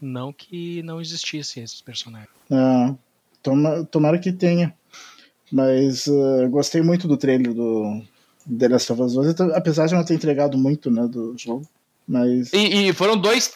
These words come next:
Speaker 3: dois trailers polêmicos, né, Dart? O, mais o Last of Us do que o outro, mas, mas o, o Detroit Become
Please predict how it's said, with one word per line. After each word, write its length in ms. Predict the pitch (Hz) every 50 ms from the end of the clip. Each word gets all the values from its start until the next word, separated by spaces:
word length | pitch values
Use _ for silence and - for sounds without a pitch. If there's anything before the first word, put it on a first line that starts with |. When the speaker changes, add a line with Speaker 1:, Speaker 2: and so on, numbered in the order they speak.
| - -
Speaker 3:
dois 240 | - 175 190 -
trailers 600 | - - 160 160 180 214 233 269 285 277 - - -
polêmicos, 800 | _ _ - - 247 233 240 277 285 196 151 139 - 131 117 110
né, 100 | 131 139
Dart? 300 | 131 127 110 104 - -
O, 320 | 127 123 135 143 147 135 147 160 156 156 156
mais 420 | 165 170 196 254 311 311 226 175
o 60 | 175
Last 220 | 165 165 160 - 165
of 160 | 156 - 160
Us 140 | 151 151 139
do 80 | 135
que 100 | - -
o 60 | 139 143
outro, 180 | 220 226 - 180
mas, 200 | 151 135 - - 135
mas 320 | 127 127 127 123 120 120
o, 100 | 131 127 123
o 60 | 131
Detroit 360 | 120 135 131 - 147 147 135
Become 340 | 127 127 - - 139 135